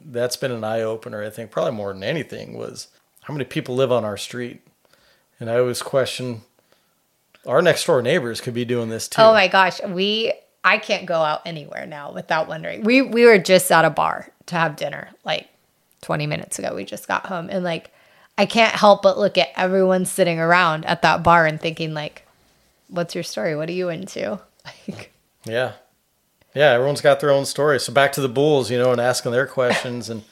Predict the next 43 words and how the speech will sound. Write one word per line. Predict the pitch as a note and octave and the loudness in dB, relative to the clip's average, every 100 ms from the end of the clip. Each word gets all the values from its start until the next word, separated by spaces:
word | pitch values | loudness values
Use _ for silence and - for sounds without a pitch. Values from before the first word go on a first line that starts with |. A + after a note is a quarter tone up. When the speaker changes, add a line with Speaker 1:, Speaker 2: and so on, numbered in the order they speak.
| - - - - | -20 -20 -20 -8
Speaker 1:
uh, | A#2+ A#2 | -4 0
or, | B2 A#2+ | 2 2
or | A#2+ A2+ A2+ | 0 -4 -2
asking | C3+ B2+ - A#2+ | 0 0 -2 -4
about | A2 A#2 A#2 - | 0 2 0 -2
how | B2 | -2
they | B2+ B2+ | 0 2
got | B2 A#2+ | 2 0
into | A#2+ B2 B2 | 0 -2 -4
it | |
and | B2+ | -4
everything | A#2+ A#2 A2+ B2 | -6 -6 -6 -2
else. | C3 C3 - | 0 0 -2
And, | A2+ A2 | -10 -12
and | - A#2 | -10 -6
everyone's | A#2 B2 A#2+ | -4 -4 -4
got | B2+ A2+ | -2 -2
their | B2 A#2+ | -2 -2
own | A#2+ A#2 G#2+ | -2 -4 -6
different | B2 B2+ A#2 | -8 -6 -8
story | - A#2+ B2+ B2+ A#2 | -4 0 2 0 -4
and | G#2+ G2+ _ - - _ _ | -8 -14 _ -20 -20 _ _
they're | B2 B2+ | 0 6
all | C#3+ | 6
unique | C3 B2 C3+ D#3 - | 4 -2 -2 -2 -2
so | C3+ | -2
far. | A#2 B2+ B2 | 0 2 4
Everything | B2 B2 C3+ A#2+ | 4 0 -4 -6
that | G#2+ | -6
we've | A#2 C3+ | -6 -6
heard | A#2+ A#2 | -4 -4
has | G#2 | -6
been, | A#2 A2+ G#2 - | -8 -10 -12 -16
been | - A2 | -12 -10
something | - A#2+ A#2+ A#2 | -6 -8 -8 -10
unique | A2 A2 B2+ B2 - | -8 -6 -6 -8 -10
and, | A2 A2 G#2+ - | -10 -10 -14 -12
um, | A#2+ G#2 G#2 G#2+ A2 _ _ _ _ _ _ _ _ _ _ - | -10 -8 -10 -12 -18 _ _ _ _ _ _ _ _ _ _ -14
you | |
know, | G#2+ G#2 A#2 - | -12 -10 -10 -12
e-, | - | -8
everything's | A#2 A#2+ A#2+ B2+ B2+ G#2+ | -6 -4 -4 -4 -6 -8
different. | G2+ C3+ - A#2+ | -4 -6 -6 -14